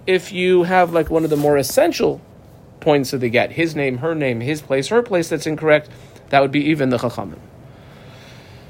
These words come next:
The next section of the Mishnah is Kol Haraya Sha'amru, et cetera. So what do we say? You have... Um, Kol Harayas Shamru in a case of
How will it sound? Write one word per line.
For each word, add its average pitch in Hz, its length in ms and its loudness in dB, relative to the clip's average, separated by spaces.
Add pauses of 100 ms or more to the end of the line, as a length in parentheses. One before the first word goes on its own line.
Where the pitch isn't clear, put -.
(400)
The 180 80 0
next 294 180 4
section 262 320 2
of 202 140 2
the 190 80 2
Mishnah 180 320 2
is 175 100 0
Kol 196 220 2
Haraya 170 280 6
Sha'amru, 170 640 2 (440)
et 143 120 0
cetera. 110 380 0 (220)
So 160 80 -6
what 190 80 4
do 220 60 0
we 208 100 0
say? 120 260 0
You 123 120 2
have... 147 600 2
Um, 127 320 2 (1300)
Kol 175 160 4
Harayas 170 720 2
Shamru 131 520 0
in 131 60 -2
a 123 80 -2
case 170 460 -4
of 156 360 0